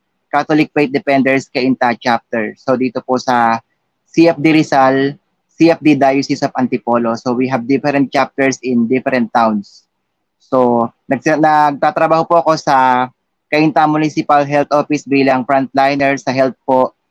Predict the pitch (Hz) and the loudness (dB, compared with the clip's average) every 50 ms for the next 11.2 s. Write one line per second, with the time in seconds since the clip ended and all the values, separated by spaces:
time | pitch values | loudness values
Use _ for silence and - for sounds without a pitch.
0 | _ _ _ _ - - 143 139 139 131 135 123 139 139 131 - 151 135 135 147 | _ _ _ _ -6 -4 -2 0 0 0 0 0 0 -2 -2 -2 -4 -2 -2 -2
1 | 147 - - 147 147 - - 135 123 131 131 131 131 131 123 131 135 135 131 - | -2 -2 -2 -4 -4 -2 -2 -2 0 2 2 2 2 0 0 0 0 0 0 0
2 | 139 127 120 117 123 123 123 - - 127 123 117 131 127 120 107 - 120 117 117 | 0 0 2 2 2 0 0 0 -2 -2 -2 0 -2 -2 -2 -4 -4 -2 -2 -2
3 | 117 104 - 117 113 107 107 110 110 _ _ _ _ _ _ _ _ _ _ _ | -2 -2 -2 -2 -2 -2 -4 -8 -12 _ _ _ _ _ _ _ _ _ _ _
4 | _ - 131 123 120 117 123 123 135 131 123 131 131 - 143 131 135 139 139 135 | _ -4 -2 0 0 2 2 2 2 2 2 0 0 0 0 0 2 2 2 2
5 | 139 131 131 135 131 123 110 - - 123 117 117 113 95 120 113 104 101 107 _ | 0 -2 0 0 -2 -2 -2 -2 -2 0 0 0 0 0 -2 -4 -4 -4 -8 _
6 | _ _ _ _ _ _ _ _ _ _ - - 139 135 123 120 120 117 117 113 | _ _ _ _ _ _ _ _ _ _ -4 0 0 2 2 2 2 0 -2 -4
7 | _ _ _ _ _ _ _ - 160 151 147 170 175 208 208 208 202 208 202 202 | _ _ _ _ _ _ _ -4 -2 0 0 0 2 2 2 4 4 4 2 2
8 | - 202 196 - 190 180 135 180 170 165 180 175 165 165 160 160 156 151 165 - | 0 -2 -2 0 0 0 2 0 0 0 -2 -2 -2 -2 -2 -2 -2 -4 -4 -2
9 | - 156 147 131 123 123 123 127 127 _ _ _ _ _ _ _ _ _ - 131 | 0 2 2 4 4 2 0 -2 -6 _ _ _ _ _ _ _ _ _ -2 0
10 | 131 135 135 131 131 - 156 151 151 - 160 147 143 131 170 180 185 175 165 165 | 2 2 2 2 0 -2 -2 -4 -2 -2 -2 -4 -2 0 0 0 2 2 2 2
11 | 160 165 151 131 | 2 0 -2 -6